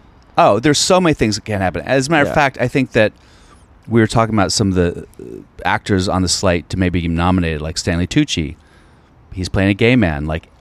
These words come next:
Speaker 1: are
Speaker 2: In
Speaker 1: you gonna
Speaker 2: Supernova? Yeah.
Speaker 1: Is a gay man, is a straight man playing a gay man
Speaker 2: Is
Speaker 1: gonna be
Speaker 2: that
Speaker 1: nominated anymore?
Speaker 2: Right.
Speaker 1: And I know that when James Corden in Pro-, do you see Prom, by the way?
Speaker 2: Mm-mm, mm-mm.
Speaker 1: It's so funny 'cause, ah,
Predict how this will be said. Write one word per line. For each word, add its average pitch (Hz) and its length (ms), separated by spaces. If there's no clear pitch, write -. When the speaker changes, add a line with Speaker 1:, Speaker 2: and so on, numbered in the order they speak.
Speaker 1:
are 98 100
Speaker 2:
In 98 60
Speaker 1:
you 95 80
gonna 107 180
Speaker 2:
Supernova? 123 300
Yeah. 127 240
Speaker 1:
Is 107 160
a 101 80
gay 104 240
man, 98 520
is 101 120
a 101 40
straight 131 320
man 113 200
playing 104 260
a 101 40
gay 90 240
man 85 360
Speaker 2:
Is 113 100
Speaker 1:
gonna 107 180
be 107 60
Speaker 2:
that 104 60
Speaker 1:
nominated 95 420
anymore? 67 440
Speaker 2:
Right. 117 240
Speaker 1:
And 107 120
I 113 60
know 113 200
that 107 160
when 104 180
James 98 320
Corden 147 380
in 90 140
Pro-, - 220
do 117 140
you 135 80
see 143 160
Prom, 120 320
by 127 120
the 131 100
way? 131 260
Speaker 2:
Mm-mm, 160 440
mm-mm. 120 360
Speaker 1:
It's - 120
so 220 100
funny 156 280
'cause, 113 240
ah, - 240